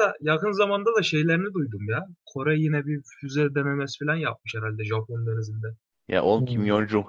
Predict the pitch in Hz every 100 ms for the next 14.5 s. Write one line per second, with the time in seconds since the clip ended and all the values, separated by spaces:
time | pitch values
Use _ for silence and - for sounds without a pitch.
0 | 110 107 - 101 98 101 98 98 92 98
1 | 87 113 - - - _ 139 131 131 160
2 | - 143 135 135 - - 185 190 185 -
3 | - - - - _ - - 165 208 214
4 | 170 202 170 131 113 110 107 104 104 104
5 | 104 101 101 101 - _ _ 95 92 92
6 | 87 82 - - - 117 123 127 120 117
7 | 110 113 101 104 135 _ - 101 107 107
8 | - 131 147 151 139 143 151 147 156 127
9 | - - _ _ - 156 165 139 170 -
10 | 127 113 110 160 156 147 135 135 135 135
11 | 113 113 - _ _ 117 131 123 135 123
12 | - 147 110 101 95 95 92 90 80 80
13 | 78 123 139 165 147 135 117 104 104 104
14 | 110 107 82 -